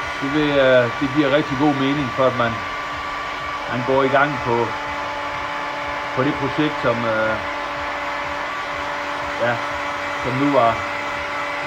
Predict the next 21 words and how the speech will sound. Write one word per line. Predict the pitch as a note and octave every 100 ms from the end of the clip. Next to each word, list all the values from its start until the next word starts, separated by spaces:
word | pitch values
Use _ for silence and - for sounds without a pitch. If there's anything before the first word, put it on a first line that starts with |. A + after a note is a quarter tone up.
| C#4+ C#4+ - C#4+ C#4+ C#4+ D4 D4 - - - - - - -
ja, | A2+ A2+ -
som | B2+
man | B2
nu | C3+
har | C#3 B2+
planen. | C3+ C#3 G2 - - - - - - - C#4+ C#4+ C#4+ C#4+ D4 C#4+ C#4+ - - - - - - -
Så | -
det | D3+ D#3
tager | A3 A3
lidt, | F#3+ -
tager | A#3 A#3
lidt | A3 -
tid, | A#3 B3+ - C#3+
men, | D3+ D#3
øh, | D3
holdbarheden, | - D3+ E3 F3 F#3+ F3
den | F3+
er, | E3+ E3 D3+ - F3
den | F3 E3+
er | D#3 D3 B2+ - - - - - - - - - C#3
virkelig | F#3+ G3+ E3